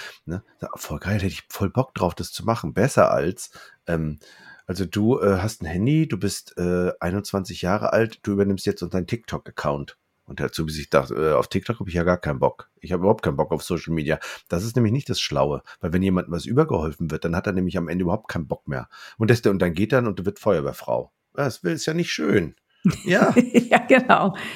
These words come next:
Speaker 2: Nee, also betrachte den Leuten das, was zu ihren,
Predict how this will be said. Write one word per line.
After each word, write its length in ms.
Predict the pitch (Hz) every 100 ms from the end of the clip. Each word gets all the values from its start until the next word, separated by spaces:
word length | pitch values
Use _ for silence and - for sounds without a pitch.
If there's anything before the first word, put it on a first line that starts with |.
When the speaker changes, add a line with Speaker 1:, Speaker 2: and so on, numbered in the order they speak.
| - -
Speaker 2:
Nee, 160 | 320
also 220 | 165 214 175 - -
betrachte 520 | 202 208 247 277 277
den 120 | 226 208
Leuten 520 | 190 202 240 202 160
das, 260 | 185 214 208
was 300 | 190 - -
zu 140 | -
ihren, 500 | 170 180 180 175 170